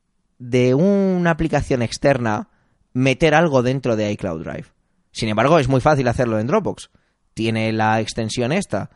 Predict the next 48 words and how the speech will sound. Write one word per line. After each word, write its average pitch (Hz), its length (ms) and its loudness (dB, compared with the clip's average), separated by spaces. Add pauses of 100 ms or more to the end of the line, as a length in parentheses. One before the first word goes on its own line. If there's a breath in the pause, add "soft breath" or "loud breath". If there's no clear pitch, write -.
(340 soft breath)
en - 140 -10
la 90 120 -6
que 90 100 -8
tú 101 100 -4
enseguida 107 340 -2
te 110 80 -2
da 107 80 0
la 110 80 0
opción 139 200 -4
de 175 80 0
guardarlo 104 380 -2
en 101 80 -4
Dropbox. 90 460 -8 (480)
Pero 107 540 0 (180)
no 113 220 -2
estoy - 180 -2
hablando 147 240 0
ya 127 120 2
de 120 80 2
cosas 107 280 -4
raras. 165 360 -2
El 98 100 -6
mismo 147 240 4
Safari, 147 520 2 (640 soft breath)
eh, 110 360 0
no 156 180 2
te 165 100 2
deja 147 440 2
exportar 117 560 0
a 117 60 2
lo 113 60 0
mejor 120 300 2
un 117 120 -2
P 117 100 4
D 117 80 0
F 123 120 -2
y 120 40 0
guardarlo 113 500 2
directamente 107 440 -2
ahí. 95 180 -8 (520 soft breath)
No 127 160 2
sé, 120 160 0
esto 190 200 -2
creo 202 140 4
que 190 60 0
es 175 100 -4
un 147 120 -2
poco 190 500 0